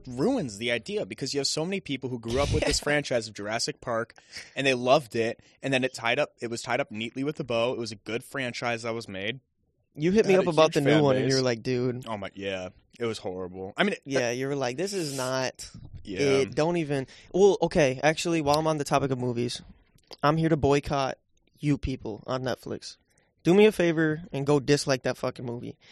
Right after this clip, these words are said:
Speaker 2: 'Cause I could see what they were trying to do with that movie. Have you watched it yet?
Speaker 1: No, I still have to watch it.
Speaker 2: <sighs> Yeah, watch it just to fucking talk shit about it with me.
Speaker 1: Yeah,
Speaker 2: 'Cause the
Speaker 1: well.
Speaker 2: whole movie is literally, first of all, they bash Jewish people.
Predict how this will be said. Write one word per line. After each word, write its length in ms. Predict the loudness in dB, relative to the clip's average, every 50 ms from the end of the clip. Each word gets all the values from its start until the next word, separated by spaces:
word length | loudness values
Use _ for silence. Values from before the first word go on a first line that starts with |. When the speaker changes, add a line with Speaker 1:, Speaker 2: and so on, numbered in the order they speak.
| -20 -20 -20 _ -6
Speaker 2:
'Cause 360 | 2 4 4 4 4 2 -2 -4
I 120 | -4 -4 -2
could 160 | -2 -4 -4
see 120 | -2 -2
what 120 | -2 -2 -2
they 80 | -2
were 100 | -2 -4
trying 280 | -4 -4 -4 -2 -2 -2
to 60 | -2 -2
do 180 | 0 0 0
with 100 | -2 -2
that 120 | -4 -4 -4
movie. 140 | -4 -8 -8
Have 100 | -8 -6
you 80 | -6
watched 240 | -4 -4 -6 -4 -6
it 40 | -4
yet? 200 | -4 -4 -4 -6 -6
Speaker 1:
No, 180 | -6 -4 -2 -2
I 80 | -2
still 220 | -2 -4 -4 -4 -6
have 120 | -8 -8
to 80 | -10 -8
watch 300 | -8 -6 -6 -8 -8 -8
it. 200 | -8 -10 -10 -12 _ -20 -20 -20 -20 -20 -20 _ _
Speaker 2:
<sighs> 60 | -12 -12 -12 -12 -14 -18 _ _
Yeah, 120 | -14 -14 -14 -14 -8 -2
watch 260 | -2 -2 0 0 -2
it 120 | -4 -4 -4
just 260 | -4 -6 -6 -6 -6
to 120 | -8 -8 -6
fucking 420 | -6 -6 -6 -6 -8 -12 -12 -14 _ _ _ _ _ _ _ -12
talk 180 | -10 -10 -8
shit 160 | -8 -8 -10
about 160 | -8 -8 -8 -8
it 60 | -10
with 120 | -10 -12 -12
me. 140 | -14 -16 -16 -20 -20 -12
Speaker 1:
Yeah, 240 | -8 -4 -2 0 2
Speaker 2:
'Cause 140 | 2 4 4
the 60 | 4 6
Speaker 1:
well. 40 | 6 6
Speaker 2:
whole 80 | 6 8
movie 260 | 6 4 4 4 4
is 140 | 4 2 2
literally, 400 | 2 4 6 6 6 4 4 2
first 260 | 2 2 2 2 2
of 80 | 0
all, 100 | 0 2
they 120 | 2 2 2
bash 380 | 2 4 4 4 4 4 2 0
Jewish 360 | 0 0 2 2 0 -2 -4
people. 340 | -8 -10 -8 -8 -10 -12